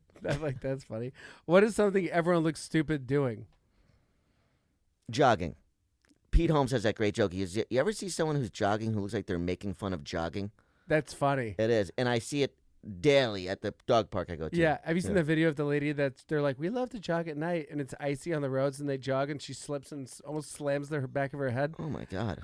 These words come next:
Speaker 1: It's pretty funny. You know what other video else I saw? This is where my A D H D goes.
Speaker 2: Yeah.
Speaker 1: Um, do, have you seen the video of the guy that imitates Doctor Phil when Doctor Phil was supposed to bring hi-, this guy out? He was a bully. <laughs> Have you seen this video?
Speaker 2: No.
Speaker 1: He brings this guy. He goes,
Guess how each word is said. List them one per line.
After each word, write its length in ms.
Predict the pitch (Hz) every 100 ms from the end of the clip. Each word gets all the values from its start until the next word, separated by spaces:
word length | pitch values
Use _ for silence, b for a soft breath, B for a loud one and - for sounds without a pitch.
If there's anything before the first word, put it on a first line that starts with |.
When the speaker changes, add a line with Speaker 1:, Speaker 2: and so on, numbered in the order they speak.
| -
Speaker 1:
It's 100 | -
pretty 200 | 131 113
funny. 340 | - 123 110
You 80 | 147
know 60 | 170
what 100 | 214
other 80 | 185
video 280 | 170 170 131
else 240 | 135 -
I 80 | 170
saw? 300 | - 180 180 -
This 120 | 131
is 60 | 143
where 80 |
my 60 | 131
A 140 | 117 127
D 160 | 120
H 200 | 117 113
D 160 | - 117
goes. 200 | 117 110 B
Speaker 2:
Yeah. 160 | 107 87 - - 147 139
Speaker 1:
Um, 160 | 131 - _ _ _
do, 80 | 151
have 100 | 160
you 80 | 202
seen 160 | 247 254
the 60 |
video 280 | 180 190 196
of 80 | 156
the 100 | 147
guy 240 | 147 151
that 200 | 151 135
imitates 380 | 156 160 160 151
Doctor 340 | - 143 - 151
Phil 340 | - 151 165
when 140 | 170
Doctor 300 | 139 147 143
Phil 180 | 139 160
was 120 | 151
supposed 360 | - 151 151 135
to 160 | 143 131 b b b _
bring 180 | 180 170
hi-, 80 | 170
this 140 | 165 -
guy 200 | 165 160
out? 80 | 151
He 80 |
was 100 | 196
a 60 | 165
bully. 600 | 139 165 185 233 320 - -
<laughs> 160 | - -
Have 120 | 220
you 60 | 240
seen 180 | 294 269
this 160 | 254
video? 420 | 240 220 247 269 - 220
Speaker 2:
No. 140 | 185
Speaker 1:
He 80 | 214
brings 220 | 240 202
this 100 | 202
guy. 160 | 226 208
He 60 |
goes, 220 | 196 170